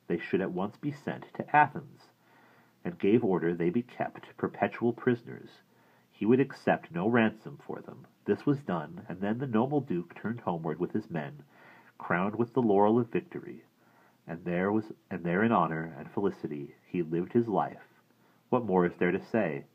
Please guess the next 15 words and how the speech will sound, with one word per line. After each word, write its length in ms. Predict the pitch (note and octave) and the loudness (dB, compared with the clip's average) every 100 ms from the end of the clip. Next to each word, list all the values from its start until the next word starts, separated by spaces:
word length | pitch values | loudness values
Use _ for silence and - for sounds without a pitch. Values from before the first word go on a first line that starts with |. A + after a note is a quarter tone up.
| _ _ _ _ | _ _ _ _
And 100 | D#2+ | -8
in 100 | E2 | -6
a 40 | - | -4
tower, 540 | - G2 D2 C2+ - _ _ _ - | 6 6 6 2 -10 _ _ _ -12
in 100 | E2+ | -8
grief 280 | E2 F2 G2 | -4 -4 -2
and 140 | F#2+ | 0
anguish 320 | F#2 F2+ G2 - | 0 0 -4 -4
lay, 300 | D#2 B1+ C2 - _ _ _ _ _ _ _ _ _ _ _ _ _ _ _ _ _ _ _ _ - | -6 -6 -10 -16 _ _ _ _ _ _ _ _ _ _ _ _ _ _ _ _ _ _ _ _ 2
Archite 480 | F#2 A2+ A2+ G#2 - - - _ _ _ | 2 4 4 2 0 -12 -20 _ _ _
and 160 | G2 F2+ | -12 -2
Palamon, 560 | - F2+ D#2+ D2 A#1 - - _ _ _ _ - | 4 4 2 -6 -10 -14 -20 _ _ _ _ -8
beyond 340 | E2 E2 E2 | -4 -4 -4
all 160 | E2 F#2 | 0 0
doubt 360 | F#2 C#2+ B1 | 0 -4 -4